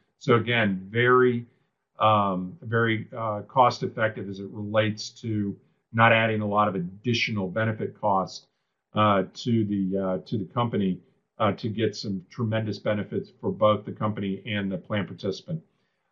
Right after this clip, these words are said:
Um, the accidental discrimination that happens in executive health, long-term disability, and executive life, uh, there is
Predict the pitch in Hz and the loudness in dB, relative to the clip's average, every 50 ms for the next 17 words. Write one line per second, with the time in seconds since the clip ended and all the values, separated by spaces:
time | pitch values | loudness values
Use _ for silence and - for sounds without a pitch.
0 | _ _ 131 131 135 127 123 127 135 143 143 - - 160 151 147 139 123 120 117 | _ _ 8 8 8 10 8 8 8 6 6 4 2 4 4 4 4 2 -2 -2
1 | - 151 139 131 127 127 131 127 123 - 135 123 117 104 110 120 117 110 - 113 | -2 -2 0 0 2 2 2 2 0 -2 -4 -4 -4 0 2 2 2 2 0 -6
2 | 101 101 104 107 101 92 117 117 113 107 123 127 107 98 110 107 107 107 - _ | -10 -8 -8 -8 -8 0 0 0 2 2 -2 -4 -2 0 2 2 2 0 -2 _
3 | 147 123 113 113 107 - 120 110 107 107 104 - - 123 117 117 110 107 104 95 | 0 0 0 0 0 -2 -4 -4 -4 -4 -4 -2 0 2 4 4 4 2 0 0
4 | - 110 107 - - 95 92 90 98 104 110 110 110 110 - - _ _ _ _ | 0 0 0 0 -2 -6 -6 0 4 4 4 4 4 0 -4 -10 _ _ _ _
5 | _ _ _ _ _ _ - 110 110 107 101 98 151 127 120 117 120 123 127 127 | _ _ _ _ _ _ 4 6 6 6 4 2 0 2 4 6 8 8 6 6
6 | - - | 4 -4